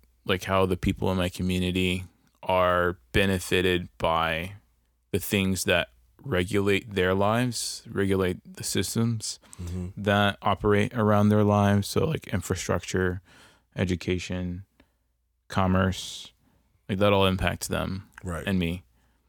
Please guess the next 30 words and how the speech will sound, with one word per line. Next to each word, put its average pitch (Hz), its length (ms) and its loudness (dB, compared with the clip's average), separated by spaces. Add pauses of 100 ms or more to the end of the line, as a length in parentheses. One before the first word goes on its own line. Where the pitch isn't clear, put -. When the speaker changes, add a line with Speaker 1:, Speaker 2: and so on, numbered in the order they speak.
(240)
Speaker 1:
It 110 140 0
impacts 87 720 -2
my 90 220 -2
industry. 90 500 -4
It 90 40 0
impacts - 520 -6 (140)
so - 160 -6
much. - 360 -8 (840)
Um, 90 540 -2 (2000)
so 113 140 2
I, 110 180 2 (100)
I 117 60 0
think 131 200 2
I, 104 220 4
I 110 80 4
do 110 140 4
have 107 120 4
the 104 120 4
opportunity 98 540 2
to 90 140 -6
see 110 260 0
that, 87 360 2 (120)
and 101 640 2
especially 104 640 0 (260)
recently, 107 840 -2 (280)
in 110 100 -2
the, 101 60 0
probably 101 360 2
the 98 140 4
last 92 680 -2